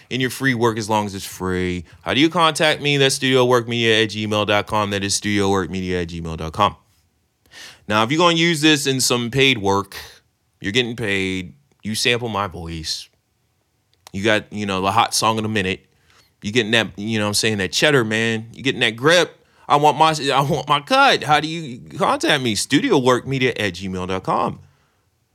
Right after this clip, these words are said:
That's studio work media at gmail dot com. Okay, don't send, don't solicit your shit there. That is not the solicitation spot. If you wanna solicit your work and you feel, 'cause y'all been doing that on Twitter,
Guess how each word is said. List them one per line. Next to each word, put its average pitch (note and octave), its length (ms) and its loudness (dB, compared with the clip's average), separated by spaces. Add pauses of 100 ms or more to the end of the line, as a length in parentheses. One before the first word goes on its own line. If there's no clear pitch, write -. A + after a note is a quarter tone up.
(120)
That's F#3 220 2
studio D#3+ 300 4
work C3+ 180 2
media A2+ 320 -2
at G#2 80 -4
gmail G2 280 -6
dot F#2 220 -6
com. A#2 540 -10 (640)
Okay, A#2 260 0
don't C3 260 2
send, D#3+ 360 0
don't D3 260 4
solicit D#3 600 0
your D3 80 -2
shit - 440 2 (200)
there. F#2+ 280 -2
That A#2 200 2
is A2+ 120 -2
not B2 240 0
the B2 80 -8
solicitation A#2 800 -4
spot. F2+ 340 -4
If F#2 80 -10
you A#2+ 80 -4
wanna F3 200 0
solicit G3 500 0
your F3 80 2
work B2 400 2 (380)
and B2 100 -4
you B2+ 80 -4
feel, A#2+ 380 2
'cause C3+ 240 2
y'all E3+ 180 6
been D3+ 260 0
doing D3+ 220 4
that C#3 140 6
on A2+ 180 0
Twitter, A#2 460 6